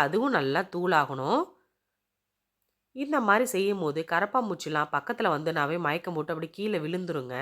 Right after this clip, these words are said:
இந்த மாதிரி ஸ்ப்ரே பண்ணும்போது. இங்க பாருங்க, நல்லா நசுக்கியாச்சு. அதையும் அந்த பவுல்ல அப்படியே கலந்துக்கோங்கங்க. அதே போல ஒரு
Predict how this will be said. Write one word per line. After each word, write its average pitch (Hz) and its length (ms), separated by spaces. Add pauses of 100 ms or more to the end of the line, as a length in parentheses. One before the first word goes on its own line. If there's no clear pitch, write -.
(160)
இந்த 185 160
மாதிரி 151 180
ஸ்ப்ரே 147 200 (100)
பண்ணும்போது. 131 460
இங்க 151 180
பாருங்க, 127 260 (1000)
நல்லா 143 320
நசுக்கியாச்சு. 147 600 (120)
அதையும் 254 260
அந்த 170 200
பவுல்ல 170 340
அப்படியே 151 260
கலந்துக்கோங்கங்க. 139 640 (600)
அதே 254 120 (120)
போல 226 180
ஒரு 185 100